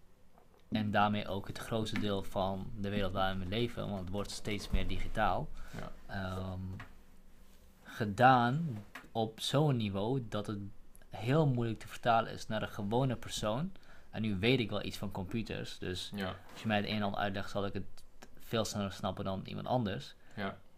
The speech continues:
Speaker 1: Gedaan door mensen en er worden beslissingen genomen die waarschijnlijk zelfs niet uit te leggen zijn of niet begrijpbaar zijn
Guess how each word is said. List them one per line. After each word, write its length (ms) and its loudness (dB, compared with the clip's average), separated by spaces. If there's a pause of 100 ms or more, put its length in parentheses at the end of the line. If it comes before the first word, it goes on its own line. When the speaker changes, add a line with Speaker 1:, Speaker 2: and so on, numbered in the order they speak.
(120)
Speaker 1:
Gedaan 460 8
door 220 2
mensen 720 2
en 160 0
er 60 0
worden 240 0
beslissingen 480 0
genomen 420 -2
die 240 0
waarschijnlijk 560 2
zelfs 340 -4
niet 220 -4
uit 180 4
te 100 -8
leggen 280 -6
zijn 320 -2 (300)
of 340 -4 (1000)
niet 280 0
begrijpbaar 600 2
zijn 360 -2